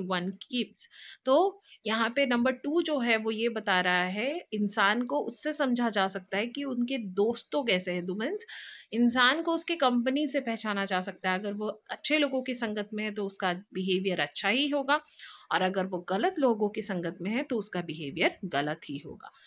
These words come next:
नंबर थ्री ऑप्शन में आपको बोला है, "Friend is need is a friend indeed।" तो एक दोस्त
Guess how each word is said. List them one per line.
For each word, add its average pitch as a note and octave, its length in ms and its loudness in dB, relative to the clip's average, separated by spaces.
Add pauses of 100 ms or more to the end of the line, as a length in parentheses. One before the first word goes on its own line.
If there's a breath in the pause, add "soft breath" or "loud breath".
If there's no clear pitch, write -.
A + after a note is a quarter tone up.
(400 loud breath)
नंबर B3 220 6
थ्री E4+ 240 4
ऑप्शन D#4 340 2
में C#4+ 80 0
आपको C4 260 2
बोला A#3+ 220 4
है, B3 140 6
"Friend C4+ 360 0
is D4+ 340 0
need C4+ 260 4
is C4 80 2
a C4 100 2
friend A3 300 0
indeed।" E3 440 -2 (420 loud breath)
तो B3 60 0
एक G#3 280 2
दोस्त D#4 420 4